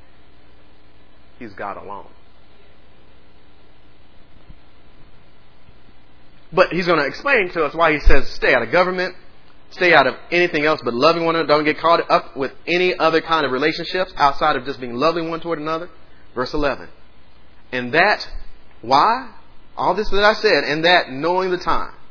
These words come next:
that now it is high time to wake out of sleep." See, we don't have time to waste. We don't have time to get caught up with things that don't matter. We don't have time to get caught up with political statements.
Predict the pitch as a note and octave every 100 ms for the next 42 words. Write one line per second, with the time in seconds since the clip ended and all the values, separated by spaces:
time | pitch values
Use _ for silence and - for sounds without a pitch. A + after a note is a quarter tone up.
0 | - - - - - - - - - -
1 | C3 A#2+ D#3 E3 C#3+ C#3 B2+ - F#3 F#3
2 | F3+ F3 D#3 B2+ A#2+ C#3+ C#3+ C#3+ - A#2+
3 | - D#3+ G#3 F3+ D#3+ - C#4+ C4 E3 C3+
4 | A#2 - - - - - - - - -
5 | G#3 G3 D3+ - D#4 B3+ E3 E3+ - F3
6 | D#3+ D3+ - C#3 - E3 C#3+ C#3 C#3+ B2
7 | B2+ B2 A2 - - - - - - -
8 | - A3+ G#3 E3+ - - D4+ B3+ F3 C#3+
9 | E3 - F#3 C#3+ C3+ C#3+ D#3+ D3+ B2+ -
10 | F#3+ F3 C3 C3 - -